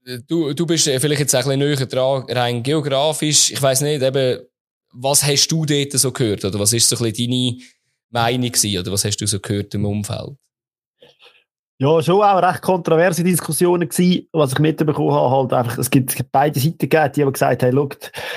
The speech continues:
Speaker 2: das ist okay, wir wissen, der F C B momentan finanziell nach der ganzen Geschichte mit dem Burgener nicht so wahnsinnig, äh, auf Rosen bettet.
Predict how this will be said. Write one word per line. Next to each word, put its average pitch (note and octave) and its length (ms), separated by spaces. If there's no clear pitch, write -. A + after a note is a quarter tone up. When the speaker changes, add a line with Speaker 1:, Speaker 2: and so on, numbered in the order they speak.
Speaker 2:
das C3 140
ist C#3 60
okay, D#3 420
wir D3 100
wissen, D#3 360
der C#3 140
F C#3 100
C - 100
B C#3+ 260
momentan C3+ 760
finanziell C3+ 840
nach C3 240
der C3 160
ganzen C3+ 320
Geschichte C#3+ 300
mit C#3 100
dem C3 80
Burgener C#3 460
nicht C#3+ 180
so C#3+ 140
wahnsinnig, C#3+ 680
äh, C#3 120
auf C3 200
Rosen C#3 280
bettet. C#3 480